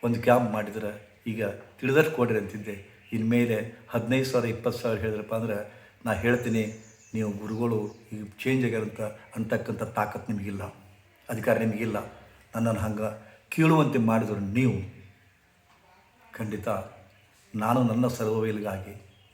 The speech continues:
ಈ ಆಶ್ರಮಗಳು ಕೋಸ್ಕೋ-, ಉಳಿಸ್ಕೋಸ್ಕರ ನಾನು ಹೆಚ್ಚು ಫೀಸ್ ಚಾರ್ಜ್ ಮಾಡಲೇಬೇಕಾಗಿದೆ ಈಗ. ಯಾಕಂದ್ರೆ ನೀವು ಬಾಯ್ ಬಿಟ್ಟು ಎಂದೂ ಕೊಡಲಿಲ್ಲ ರೀ, ಎಂದೂ ಕೊಡಲಿಲ್ಲ.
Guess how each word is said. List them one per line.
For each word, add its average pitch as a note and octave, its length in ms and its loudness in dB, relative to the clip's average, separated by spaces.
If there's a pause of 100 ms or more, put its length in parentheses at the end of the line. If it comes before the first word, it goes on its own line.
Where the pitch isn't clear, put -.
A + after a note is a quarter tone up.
(320)
ಈ A#2+ 100 2
ಆಶ್ರಮಗಳು A#2 640 0
ಕೋಸ್ಕೋ-, A#2 680 -6
ಉಳಿಸ್ಕೋಸ್ಕರ B2 640 -2 (520)
ನಾನು G#2 260 0
ಹೆಚ್ಚು - 500 2
ಫೀಸ್ - 320 -2
ಚಾರ್ಜ್ A2+ 280 2
ಮಾಡಲೇಬೇಕಾಗಿದೆ G#2+ 800 0
ಈಗ. - 80 -14 (580)
ಯಾಕಂದ್ರೆ E3+ 260 6
ನೀವು C3+ 140 2
ಬಾಯ್ D3 200 12
ಬಿಟ್ಟು - 640 -2
ಎಂದೂ G3 200 8
ಕೊಡಲಿಲ್ಲ G3 600 8
ರೀ, E3+ 280 8 (680)
ಎಂದೂ F3 160 0
ಕೊಡಲಿಲ್ಲ. C#3 480 0